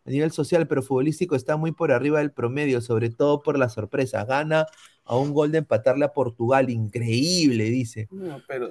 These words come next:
Speaker 2: pero si nos vamos a sorpresa, Brasil dos mil catorce, donde, <laughs> donde Italia, eh, Francia, donde Italia, España, Inglaterra se quedan en primera ronda, donde Costa Rica queda primero de su grupo con Uruguay, con Italia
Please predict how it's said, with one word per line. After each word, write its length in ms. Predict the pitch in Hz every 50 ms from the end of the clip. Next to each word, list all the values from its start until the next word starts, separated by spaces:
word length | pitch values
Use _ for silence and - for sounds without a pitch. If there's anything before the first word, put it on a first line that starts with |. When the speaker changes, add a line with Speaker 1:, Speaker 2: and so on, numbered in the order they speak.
| -
Speaker 2:
pero 200 | - 147 139 139
si 120 | 135 - 156
nos 160 | 147 143 131
vamos 280 | 139 139 139 165 190 196
a 80 | 185
sorpresa, 580 | 180 - 160 147 - - 131 139 151 151 175 175
Brasil 400 | 151 - 135 123 - - 131 135
dos 140 | 139 135 123
mil 180 | 131 123 120 117
catorce, 480 | 120 104 - 101 110 - - - 101 98
donde, 300 | 98 98 98 101 107 -
<laughs> 320 | - 151 - 147 190 185
donde 300 | 147 135 123 123 117 117 110 107 104 107
Italia, 960 | 107 101 - _ _ 117 120 123 123 123 123 123 117 113 110 110 107 107
eh, 320 | 113 - 120 113 104 101 95 -
Francia, 680 | - 117 120 127 127 120 - - 123 117 110 85 110 110
donde 260 | 117 117 113 110 107
Italia, 400 | 101 - - 120 120 123 127 127
España, 360 | 120 _ - 127 127 131 127
Inglaterra 480 | 127 120 110 107 104 _ 113 120 123 139
se 160 | 131 - -
quedan 280 | - - 113 117 113 117
en 80 | 113
primera 380 | 107 113 110 104 107 104 104 101
ronda, 360 | 101 104 117 131 131 120 110 104
donde 280 | 101 107 104 104 101 98 - -
Costa 260 | - 117 - _ 113 107
Rica 300 | 104 110 113 - 123 113
queda 300 | - 127 120 120 117 -
primero 420 | - 113 104 104 113 117 120 123
de 80 | 123 117
su 160 | 113 - 110
grupo 380 | 104 104 120 120 - - 117 -
con 160 | 123 110 110
Uruguay, 480 | 107 104 104 98 98 107 - 113 - -
con 160 | - 107 107
Italia 680 | 98 95 _ 104 110 113 113 113 110 104 101 101 -